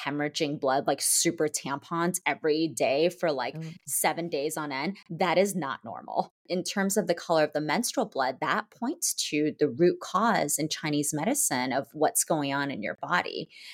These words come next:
Speaker 1: Um, so that really dark blood could be signs of stagnation. You know, like, you, you think about if you have a cut or something and the blood dries, like, and it, you know, it looks, like, really dark in color, um, versus if your menstrual blood is, like,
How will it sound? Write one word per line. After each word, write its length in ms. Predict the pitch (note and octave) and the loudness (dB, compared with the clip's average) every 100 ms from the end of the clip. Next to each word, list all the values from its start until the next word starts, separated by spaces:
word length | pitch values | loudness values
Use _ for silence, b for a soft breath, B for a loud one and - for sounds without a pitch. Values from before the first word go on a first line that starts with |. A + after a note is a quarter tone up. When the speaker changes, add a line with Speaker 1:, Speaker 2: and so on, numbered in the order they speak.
| - | -8
Speaker 1:
Um, 320 | D#3 C#3 C3+ | -2 -2 -2
so 300 | D3+ - D3+ | 0 2 4
that 240 | D3 G#3 D3 | 4 0 -2
really 680 | C#3+ F#3 F3+ E3+ D#3+ A2+ - - | 2 4 6 4 2 -2 -6 -2
dark 500 | D3 C#3 - - - | 2 2 0 -6 -16
blood 500 | D3+ C#3 D#3 D#3 C3+ | -10 -2 2 2 0
could 200 | - F3+ | -2 -2
be 140 | - D3+ | -2 -4
signs 560 | - C#3+ C#3 C#3 D3 | -2 -4 -2 -2 -2
of 160 | - C3+ | 0 0
stagnation. 960 | - - C3+ C#3 C3+ C#3+ - - A#2 C3+ B - | 2 0 -2 -2 -2 0 0 0 -2 -4 B -6
You 100 | D#3+ | -2
know, 180 | C3 C3+ | 0 0
like, 160 | C3+ - | 0 -4
you, 80 | F3 | -4
you 140 | G3 | -4
think 200 | - D4 | -2 -2
about 280 | C4+ C#3 C#3 | 2 2 2
if 120 | D#3 | 0
you 80 | D#3 | -4
have 160 | E3 E3+ | -2 -2
a 60 | D3+ | -4
cut 320 | - - - | -4 -2 0
or 100 | E3+ | 0
something 340 | - D3 - | -2 -6 -6
and 120 | C#3 C3+ | -4 -4
the 40 | |
blood 280 | A2+ D3 C#3 | 2 2 2
dries, 520 | - F3 A#3 F#2+ C#3 | 0 0 2 0 0
like, 140 | C#3+ C#3+ | 0 -2
and 280 | C#3 C3 C#3 - _ | -4 -6 -8 -12 _
it, 140 | - - | -2 2
you 120 | G3+ | 2
know, 120 | C3+ | 4
it 140 | C3+ | 2
looks, 240 | C#3 - - | 0 0 -2
like, 100 | - | -2
really 320 | B2 C#3 C3 - | 0 2 2 0
dark 260 | G#2 - | 0 0
in 120 | B2 B2 | -4 -10
color, 420 | - - G#3+ D4 B B B - | -6 2 2 2 B B B -4
um, 280 | D#3+ D3+ | -2 0
versus 420 | E3+ F#3 F3+ F#3+ E3+ | 4 6 6 2 2
if 140 | E3+ | 2
your 120 | E3 | 2
menstrual 420 | D#3+ D3+ D#3+ F3 | 0 -2 0 -2
blood 460 | D#3+ D3+ D3+ D3 D3 | 0 2 2 4 2
is, 180 | - D3 | 0 -2
like, 120 | C#3 | -4